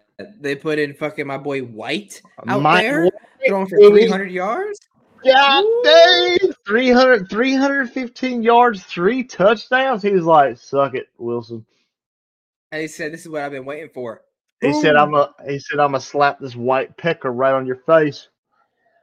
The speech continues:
Speaker 1: Jesus. Well, let, let's go ahead and move on. Christian, go ahead and tell us what's going on in the M L B.
Speaker 2: So in the M L B, uh, Aaron Judge is to make a decision on la-, on a landing spot. Fifty fifty he signs back with the Yankees,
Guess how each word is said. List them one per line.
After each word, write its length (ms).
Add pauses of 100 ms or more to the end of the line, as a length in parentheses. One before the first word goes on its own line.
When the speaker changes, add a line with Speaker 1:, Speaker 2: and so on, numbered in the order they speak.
(420)
Speaker 1:
Jesus. 640
Well, 120
let, 280
let's 140
go 100
ahead 140
and 80
move 180
on. 380
Christian, 280
go 120
ahead 160
and 100
tell 160
us 140
what's 280
going 220
on 140
in 60
the 80
M 120
L 100
B. 280 (560)
Speaker 2:
So 240
in 80
the 100
M 200
L 200
B, 460 (720)
uh, 240
Aaron 260
Judge 320
is 180
to 100
make 180
a 60
decision 440
on 220
la-, 260
on 180
a 60
landing 440
spot. 600
Fifty 360
fifty 420
he 140
signs 460
back 300
with 160
the 100
Yankees, 640